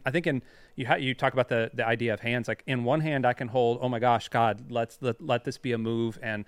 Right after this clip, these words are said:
how cool would it be if, like, I'm getting chills thinking about it. Like, how cool would it be if our entire nation, our college students of our entire nation, twenty-five and under, actually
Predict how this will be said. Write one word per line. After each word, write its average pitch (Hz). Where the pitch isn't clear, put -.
how 147
cool 143
would 127
it 113
be 120
if, 113
like, 117
I'm 123
getting 127
chills 139
thinking 127
about 107
it. -
Like, 107
how 139
cool 156
would 147
it 120
be 131
if 117
our 113
entire 135
nation, 117
our 110
college 160
students 131
of 113
our 117
entire 123
nation, 113
twenty-five 123
and 117
under, 107
actually 143